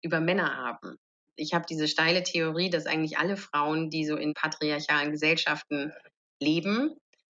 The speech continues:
irgendeine Art von gewaltvollen Träumen gegen Männer haben müssen. Ich frag mich sonst, wie macht ihr's anders? <laughs> Was,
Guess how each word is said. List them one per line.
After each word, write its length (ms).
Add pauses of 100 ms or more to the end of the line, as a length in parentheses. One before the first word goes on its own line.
(280)
irgendeine 420
Art 240
von 200
gewaltvollen 680
Träumen 400
gegen 180
Männer 280
haben 300
müssen. 380
Ich 140
frag 280
mich 120
sonst, 420
wie 140
macht 400
ihr's 300
anders? 480
<laughs> 280
Was, 240